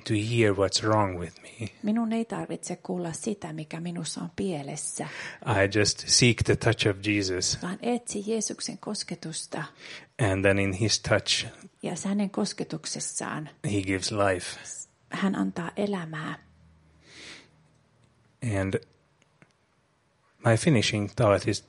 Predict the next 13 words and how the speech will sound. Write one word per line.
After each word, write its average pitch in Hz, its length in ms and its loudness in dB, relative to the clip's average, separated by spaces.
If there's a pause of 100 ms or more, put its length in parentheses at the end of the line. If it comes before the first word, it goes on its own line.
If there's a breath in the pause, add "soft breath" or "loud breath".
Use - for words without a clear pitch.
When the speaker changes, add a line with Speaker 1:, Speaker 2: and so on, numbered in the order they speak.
Speaker 1:
just 98 200 0
that - 180 -2 (640)
let's 127 240 6
seek 160 300 4
the 110 100 4
touch - 320 0
of 92 160 -6
Jesus. 98 440 0 (140)
Speaker 2:
Ja 208 120 0
päätän 226 420 0
tähän 214 360 0
ajatukseen, 196 720 -2
että 165 240 -2